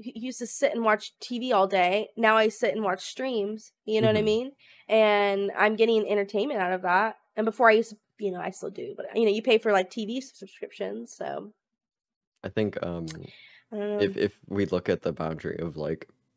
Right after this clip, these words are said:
Speaker 2: street performers too, when we talk about stuff like that, um, most of 'em don't get paid a lot. Uh, we, they, they end up working, like, probably similar hours to us or more. Um,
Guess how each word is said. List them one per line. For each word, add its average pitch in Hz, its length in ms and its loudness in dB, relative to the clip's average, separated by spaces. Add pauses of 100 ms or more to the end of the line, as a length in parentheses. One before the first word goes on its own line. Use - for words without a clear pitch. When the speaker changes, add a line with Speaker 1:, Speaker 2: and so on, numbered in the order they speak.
(540)
Speaker 2:
street 101 240 2
performers 82 520 -2
too, 85 260 0
when 82 120 -6
we 82 80 -6
talk - 240 -4
about 78 240 -8
stuff - 240 -6
like 85 120 -10
that, 87 240 -2 (560)
um, 80 400 0
most 101 240 4
of 233 120 0
'em 80 280 -2
don't 90 240 0
get 90 120 -8
paid 82 200 -4
a 85 60 -2
lot. 80 400 -4
Uh, 82 380 -6 (240)
we, 92 360 2 (280)
they, 90 200 2
they 95 160 0
end 87 120 2
up 87 100 -2
working, 85 460 -4
like, 80 160 -6
probably 85 320 0
similar 80 300 -6
hours 80 320 -4
to 82 200 -4
us - 180 -8
or 87 160 -2
more. 85 540 -6 (600)
Um, 76 480 -4